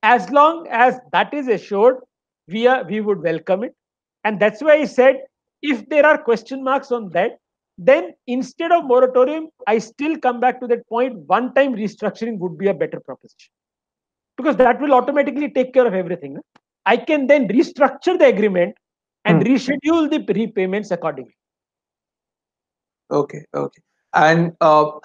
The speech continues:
Speaker 2: how have banks been comfortable in offering moratorium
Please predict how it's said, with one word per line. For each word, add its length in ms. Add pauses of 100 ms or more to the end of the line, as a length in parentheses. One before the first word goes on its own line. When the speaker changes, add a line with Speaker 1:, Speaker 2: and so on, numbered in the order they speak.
(140)
Speaker 2:
how 220
have 280 (200)
banks 400
been 260
comfortable 600
in 80
offering 420
moratorium 720